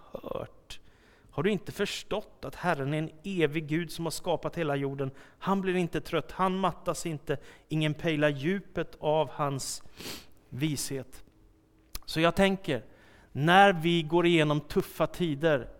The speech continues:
så vill jag säga, jag har absolut inte svaret på lidandets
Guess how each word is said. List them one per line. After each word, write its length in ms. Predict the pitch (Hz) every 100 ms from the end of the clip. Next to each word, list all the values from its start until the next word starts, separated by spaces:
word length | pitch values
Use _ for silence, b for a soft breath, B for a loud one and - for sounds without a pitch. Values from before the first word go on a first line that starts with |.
| b b -
så 180 | -
vill 100 | 160
jag 180 | 165 151
säga, 320 | - 156 147
jag 380 | 151 165 180 180
har 360 | 156 180 175 -
absolut 760 | 190 - - 185 175 170 160
inte 300 | 160 147 156
svaret 500 | 147 147 139 139 135
på 100 | -
lidandets 840 | 143 139 127 123 127 117 - -